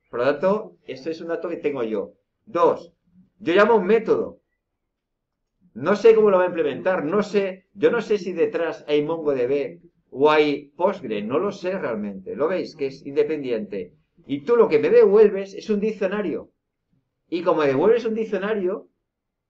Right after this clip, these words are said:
yo tampoco dependo de lo que tú, no dependo de nada de lo que tú me devuelvas. Por lo tanto, fijaros que el primer nivel,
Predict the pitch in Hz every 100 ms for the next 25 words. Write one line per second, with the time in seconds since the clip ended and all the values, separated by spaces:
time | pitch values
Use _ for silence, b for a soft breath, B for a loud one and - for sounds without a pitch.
0 | _ _ _ _ _ _ _ _ 190 208
1 | 214 220 220 160 196 220 202 139 127 135
2 | 135 131 151 139 185 208 214 196 202 196
3 | 196 202 135 165 165 104 - _ _ _
4 | _ _ _ _ _ - 120 156 190 196
5 | 185 156 110 - - 127 117 - _ _
6 | _ _ - 135 135 147 190 214 220 220
7 | 233 -